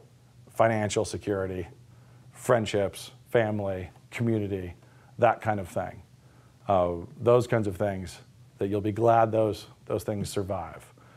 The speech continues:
On the other side of this, N S A will still exist in some form. Right now, it's turning into sort of a, a bit of a safe haven, you know, where people are flocking, applications are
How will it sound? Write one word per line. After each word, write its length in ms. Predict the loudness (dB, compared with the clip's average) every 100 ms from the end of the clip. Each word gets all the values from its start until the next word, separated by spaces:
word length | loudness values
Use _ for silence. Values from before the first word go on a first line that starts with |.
| -20 -8 0
On 100 | 4
the 120 | 6
other 200 | 6 4
side 260 | 6 6
of 120 | 4 2
this, 320 | 0 0 -2
N 140 | 0
S 160 | 2 2
A 100 | 2
will 160 | 0 -2
still 260 | -2 -2
exist 540 | -2 -4 -6 -8 -12 -20 -20 -20 -20 -12 -4
in 120 | -4
some 320 | 2 2 2
form. 380 | 0 -2 -2 -8 -18 -20 -20 -20 -20 -20 -20 -20 -20 -20 -2
Right 240 | 6 6 6
now, 360 | 6 6 4
it's 140 | 2 0
turning 320 | 0 2 2
into 200 | 2 2
sort 220 | 4 4
of 120 | 2
a, 240 | 0 -2 -8 -18 -20 -20 -20 -6
a 100 | -4
bit 340 | 2 4 4 4
of 280 | 2 2 0
a 300 | -2 -4 -6 -14 -14
safe 340 | -2 0 2
haven, 320 | 0 -4 -8 -16 -20 -20 -20 -20 -20 -10
you 80 | -4
know, 80 | -2
where 140 | -2
people 300 | 0 0 4
are 220 | 2 2 -4 -18
flocking, 520 | 0 4 6 4 -4 -2
applications 720 | -2 -2 -2 -2 -2 -8 -8
are 260 | -8 -10